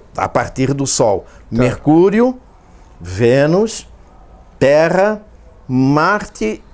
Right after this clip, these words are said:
Speaker 1: Júpiter.
Speaker 2: Sim.
Speaker 1: Depois tem os outros, né? Mas vamos ficar até Marte e Júpiter. Então, depois da Terra tem Marte e depois Júpiter.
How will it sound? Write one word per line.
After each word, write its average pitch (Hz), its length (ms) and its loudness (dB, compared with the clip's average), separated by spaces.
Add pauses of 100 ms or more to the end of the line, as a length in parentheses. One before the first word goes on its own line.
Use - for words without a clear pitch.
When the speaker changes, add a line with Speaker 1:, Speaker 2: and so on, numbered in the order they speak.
(300)
Speaker 1:
Júpiter. 139 580 -2 (200)
Speaker 2:
Sim. 135 360 -8
Speaker 1:
Depois 165 360 0
tem 226 140 2
os 175 180 2
outros, - 420 -4
né? 131 260 -2
Mas 131 220 -2
vamos 170 240 0
ficar 156 300 0
até 147 260 -4
Marte 165 420 -2
e 139 40 0
Júpiter. 113 420 -6 (260)
Então, 196 240 -2
depois 202 400 0
da 185 140 0
Terra 131 340 0
tem 175 160 -2
Marte 160 580 -4
e 175 120 0
depois 143 380 0
Júpiter. 101 420 -6